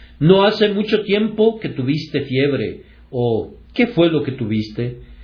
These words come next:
Fue un accidente y todo mundo afirmaba que estuviste a punto de morir.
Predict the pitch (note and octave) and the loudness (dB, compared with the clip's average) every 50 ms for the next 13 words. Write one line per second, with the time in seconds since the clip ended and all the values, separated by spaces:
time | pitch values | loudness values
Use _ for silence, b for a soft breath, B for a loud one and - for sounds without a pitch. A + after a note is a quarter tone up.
0 | B B B B B - - C3 C#3+ C#3+ C#3 B2+ B2+ B2 - - A#2 G2+ F#2+ B2 | B B B B B 0 2 4 4 4 4 0 -2 -4 -4 -6 -6 -4 0 2
1 | C#3+ D3+ D#3+ D#3+ D#3 D#3 D3+ D#3 - - - - - - F#2 F2+ B2+ C#3 C#3+ D#3+ | 2 2 0 -2 -2 -2 -2 -2 -4 -12 -18 -18 -16 -14 -6 0 2 2 4 4
2 | E3 E3 F3 F3+ E3+ F#3 F3+ F#3 G3+ G3 F#3 F3+ F#3+ G3+ G3 F#3+ F#3+ F#3 - F#3 | 2 2 0 2 4 2 2 2 2 0 2 2 4 2 4 2 0 -2 -2 -4
3 | - - - F#3+ E3+ G3+ G#3 - - - F#3+ E3+ - - G3+ G#3+ G3+ F#3 - E3 | -4 -2 -2 -2 0 0 -2 -2 0 0 0 0 2 2 0 0 0 -2 0 0
4 | D3 C3+ C3 B2 A#2 A2+ A2+ A#2 A#2+ G#2+ G#2+ G#2 G#2+ | 0 2 0 0 -2 -2 -2 -2 -2 -2 -4 -8 -8